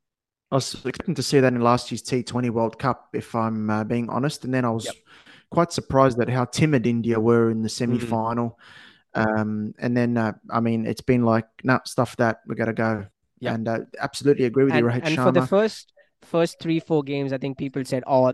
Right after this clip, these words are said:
Speaker 2: that he, he can do that because, you know, having Shardul Thakur as the number eight hel-, is helping him." But he has done that pretty much every single game. Not pretty much. He
Speaker 1: Yeah.
Speaker 2: has done that every single game.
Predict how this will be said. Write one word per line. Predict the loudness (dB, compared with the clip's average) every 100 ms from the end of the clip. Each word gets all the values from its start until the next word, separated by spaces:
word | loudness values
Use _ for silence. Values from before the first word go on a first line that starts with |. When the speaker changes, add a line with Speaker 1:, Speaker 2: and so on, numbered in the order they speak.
| 0
Speaker 2:
that | -6 -4
he, | -6 -8 -6
he | -6
can | -4 -4
do | -2 -2
that | -4
because, | -6 -4 -4 -4
you | -4
know, | -4 -4
having | -6 -4 -4 -6 -8
Shardul | -6 -6 -6 -8
Thakur | -8 -6 -8
as | -8
the | -10 -10
number | -10 -8 -8
eight | -8 -10 _ _ -14
hel-, | -12 -10
is | -10 -8
helping | -8 -8 -8
him." | -6
But | -4 -6 _ _ _ _ _ _ _
he | -4
has | -2 -2
done | -2 0
that | -2 -4 -4
pretty | 0
much | 0 -2
every | -4 -6 -6 -10
single | -8 -8 -10
game. | -10 -4
Not | -2 -2
pretty | -6
much. | -8 -12 -16 _
He | -2
Speaker 1:
Yeah. | 0 0
Speaker 2:
has | -2
done | -8
that | -8
every | -10 -12
single | -12 -14 -16
game. | -20